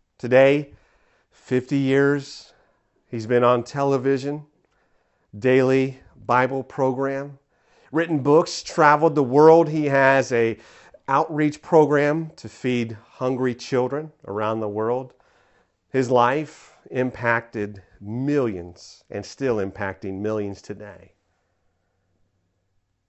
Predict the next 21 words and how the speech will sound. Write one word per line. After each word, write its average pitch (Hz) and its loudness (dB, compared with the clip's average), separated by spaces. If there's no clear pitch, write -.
He 135 0
put 135 6
it 131 6
like 120 8
this. 117 -4
"Here 131 4
I 139 12
was, 123 4
an 110 -8
illegitimate 139 -8
child 120 -10
whose - -16
criminal 143 -8
father 120 -8
abandoned 131 -8
him 104 -14
before 120 -8
he 127 -6
was 131 -8
ever 117 -6
born 131 -10